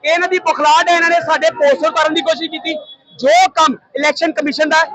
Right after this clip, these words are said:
ਇਹ ਲੋਕ ਇੰਟਰਫੇਅਰ ਕਿਉਂ ਕਰ ਰਹੇ ਇਹਦੇ ਵਿੱਚ ਆ ਕੇ? ਇਹਨਾਂ ਨੂੰ ਇਹ ਨਹੀਂ ਪਤਾ ਕਿ ਆਮ ਆਦਮੀ ਪਾਰਟੀ ਧੱਕਾ ਨਹੀਂ ਕਰਦੀ, ਪਰ ਜੇ ਇਹੋ ਜਿਹੇ ਲੋਕ ਸਾਨੂੰ ਮਜਬੂਰ ਕਰਨ ਤੇ ਅਸੀਂ ਘੜੀਸਾਂ ਵੀ ਪੂਰੀਆਂ ਕਢਾਉਂਦੇ ਆ। ਫਿਰ ਇਹਨਾਂ ਨੂੰ ਇਹ ਚੀਜ਼ ਦਾ ਪਤਾ ਹੋਣਾ ਚਾਹੀਦਾ ਹੈ। ਆਮ ਆਦਮੀ ਪਾਰਟੀ ਦਾ ਹਰ ਇੱਕ ਵਲੰਟੀਅਰ ਚਟਾਨ ਵਾਂਗੂ ਆਪਣੇ ਲੀਡਰ ਨਾਲ ਖੜੋਤਾ ਹੈ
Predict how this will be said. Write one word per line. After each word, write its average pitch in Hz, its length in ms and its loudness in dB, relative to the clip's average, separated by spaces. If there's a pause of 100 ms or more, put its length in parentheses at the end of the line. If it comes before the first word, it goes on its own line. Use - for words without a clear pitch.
(240)
ਇਹ 311 120 4
ਲੋਕ 302 180 2
ਇੰਟਰਫੇਅਰ 294 360 0
ਕਿਉਂ 294 180 0
ਕਰ 294 140 2
ਰਹੇ 285 80 2
ਇਹਦੇ 294 120 2
ਵਿੱਚ 294 180 0
ਆ 277 100 4
ਕੇ? 285 120 0 (560)
ਇਹਨਾਂ 320 140 2
ਨੂੰ 349 120 2
ਇਹ 339 100 0
ਨਹੀਂ 359 100 0
ਪਤਾ 359 260 0
ਕਿ 349 160 -2
ਆਮ 320 240 4
ਆਦਮੀ 311 140 -2
ਪਾਰਟੀ 311 220 -2
ਧੱਕਾ 285 320 -2
ਨਹੀਂ 320 100 -4
ਕਰਦੀ, 294 280 -2 (400)
ਪਰ 311 100 2
ਜੇ 320 100 -4
ਇਹੋ 339 260 4
ਜਿਹੇ 349 160 2
ਲੋਕ 320 340 2 (180)
ਸਾਨੂੰ 330 320 0
ਮਜਬੂਰ 302 440 0
ਕਰਨ 339 160 2
ਤੇ 349 80 2
ਅਸੀਂ 330 140 2
ਘੜੀਸਾਂ 294 400 -2
ਵੀ 339 80 2
ਪੂਰੀਆਂ 320 260 -2
ਕਢਾਉਂਦੇ 294 340 0
ਆ। 240 60 0
ਫਿਰ 233 140 -2 (480)
ਇਹਨਾਂ 311 140 2
ਨੂੰ 339 100 2
ਇਹ 339 40 0
ਚੀਜ਼ 320 180 -6
ਦਾ 339 80 0
ਪਤਾ 330 240 0
ਹੋਣਾ 339 140 4
ਚਾਹੀਦਾ 311 300 0
ਹੈ। 349 100 2 (460)
ਆਮ 277 240 4
ਆਦਮੀ 294 220 2
ਪਾਰਟੀ 285 300 0
ਦਾ 220 100 2
ਹਰ 247 200 2
ਇੱਕ 359 160 2
ਵਲੰਟੀਅਰ 294 460 2 (340)
ਚਟਾਨ 294 460 0
ਵਾਂਗੂ 330 240 0
ਆਪਣੇ 320 200 0
ਲੀਡਰ 285 240 -2
ਨਾਲ 294 160 2
ਖੜੋਤਾ 262 300 0
ਹੈ 330 100 0